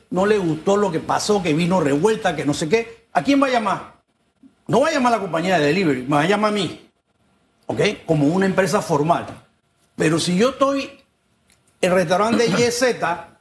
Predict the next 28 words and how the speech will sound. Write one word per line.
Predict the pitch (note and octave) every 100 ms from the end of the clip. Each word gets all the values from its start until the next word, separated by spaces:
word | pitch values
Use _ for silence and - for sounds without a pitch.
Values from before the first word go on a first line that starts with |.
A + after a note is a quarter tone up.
| _
en | D#3+ D#3+
lo, | D#3+
lo | D3+ E3+
único | F#3 A#3+ B3+ G#3+
que | E3+
tiene | D#3 G3 G3+ G#3+ F3+ G3
es | G3+ -
un | A3
email, | B3+ G#3+ C3+ C#3 - _ _ _ _ _ _ _
no | C3+ F3+
tiene | G#3 A#3 B3 A#3+
cómo | A#3 B3
contactar | A3 F#3 E3+ D#3+ G#3+ A3
a |
ese | A3 A#3
restaurante. | G#3 - G3+ C#4+ D4+ - - - _ -
Entonces | C#3 F3
las | F3+ -
quejas | G3+ G3 G3
van | E3+ F3
subiendo. | - F3+ F#3+ F#3 C#3+ - _ _ _ _
Entonces | C#3 E3
le | D#3
dijimos, | D3+ F3 B2+ -
"Hay | A#2+ A#2+
que | E3
empezar | D#3+ F3 C#3+ D3
a, | F3+ -